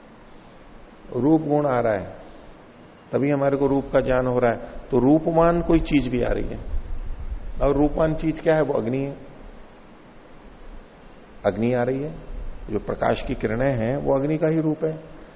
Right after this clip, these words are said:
रूप आ रही है, रूप गुण आ रहा है, तो रूप का गुणी द्रव्य भी वहां से चल करके आ रहा है।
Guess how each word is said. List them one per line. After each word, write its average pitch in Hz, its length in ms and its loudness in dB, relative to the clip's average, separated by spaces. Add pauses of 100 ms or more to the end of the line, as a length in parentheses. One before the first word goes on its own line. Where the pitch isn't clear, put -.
(220)
रूप 165 320 8
आ 139 140 10
रही 127 260 6
है, 113 160 -2
रूप 180 340 4
गुण 151 180 2
आ 117 200 2
रहा 113 220 4
है, 143 120 2
तो 151 160 2
रूप 131 280 0
का 151 180 4
गुणी 131 360 0
द्रव्य 123 360 2
भी 135 160 0
वहां 113 260 -2
से 139 160 -2
चल 98 220 -4
करके 110 420 -2
आ - 260 -2
रहा 92 220 -4
है। 90 140 -6